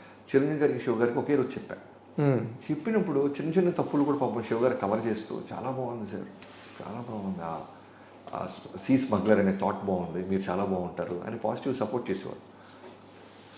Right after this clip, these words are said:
Speaker 1: సపోర్ట్ చేసిన తర్వాత ఫైనల్గా ఈ శివ కూడా బాగుంది అంటాడమ్మా, "but లాస్ట్ ఇరవై నిమిషాలు వర్క్ చేయి బాబీ," అన్నారు. లాక్‌డౌన్.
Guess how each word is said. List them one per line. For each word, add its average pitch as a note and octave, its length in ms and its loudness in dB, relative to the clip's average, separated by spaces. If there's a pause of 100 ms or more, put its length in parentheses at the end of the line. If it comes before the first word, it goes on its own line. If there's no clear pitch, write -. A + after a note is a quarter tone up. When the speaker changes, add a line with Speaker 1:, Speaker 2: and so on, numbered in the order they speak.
Speaker 1:
సపోర్ట్ E3+ 200 4
చేసిన E3 140 4
తర్వాత G3+ 160 2
ఫైనల్గా E3 280 4
ఈ C#3+ 240 2 (200)
శివ C#3+ 200 6
కూడా E3+ 200 8
బాగుంది C#3+ 300 6
అంటాడమ్మా, C#3 480 -2
"but C#3+ 180 -2
లాస్ట్ - 300 -2
ఇరవై C3+ 140 4
నిమిషాలు B2+ 240 2
వర్క్ A#2 240 2
చేయి A#2+ 100 4
బాబీ," A2 200 4
అన్నారు. A#2+ 260 0
లాక్‌డౌన్. F#2+ 500 2